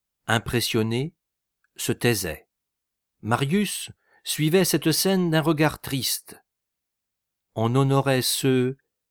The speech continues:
qui avaient tué ses frères. La vision des journées sanglantes se représentait à son esprit. Tout à coup,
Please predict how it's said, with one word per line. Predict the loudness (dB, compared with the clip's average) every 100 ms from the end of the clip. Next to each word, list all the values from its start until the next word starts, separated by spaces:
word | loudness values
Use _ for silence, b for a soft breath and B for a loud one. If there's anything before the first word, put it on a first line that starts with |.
| _ _ -10
qui | 0
avaient | 2 4 0
tué | -2 -4
ses | -2 -4
frères. | -8 -10 -12 -14 -18 _ _ _ _ _ _ _ _ _ _ _ -8
La | -2 0
vision | 0 0 0 0
des | 2
journées | 2 0 0 0
sanglantes | 0 0 0 0 0 -2 -4 -8 -10 _ _ _ _ _
se | -6 0
représentait | 2 2 2 2 0 0 0 0
à |
son | -2 -2
esprit. | -2 -4 -8 -14 -14 _ _ _ _ _ _ _ _ _ _ _ _ -12
Tout | -8
à | -6
coup, | -6 -4 -4 -4